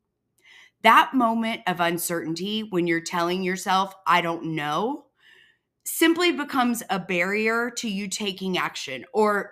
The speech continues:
doing anything, ultimately blocking you from moving forward. So what happens? There you sit, stuck in the "I don't know." So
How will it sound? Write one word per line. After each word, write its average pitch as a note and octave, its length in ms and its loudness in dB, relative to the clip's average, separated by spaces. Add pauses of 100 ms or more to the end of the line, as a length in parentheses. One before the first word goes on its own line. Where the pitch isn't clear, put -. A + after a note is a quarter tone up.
doing A3 500 -2
anything, F#3 760 -4 (400)
ultimately C4 720 2
blocking F#3+ 720 2
you D3+ 580 -4
from E3+ 240 -4
moving D#3 340 -4
forward. D#2+ 460 -16 (680)
So - 200 -4
what G3 180 2
happens? D4+ 600 2 (300)
There F#3 280 0
you G3 260 -4
sit, - 560 -10 (360)
stuck - 540 0 (840)
in A3 160 2
the G3+ 140 0
"I F#3 180 6
don't F3 220 -2
know." D3+ 180 -8 (1080)
So C4+ 440 4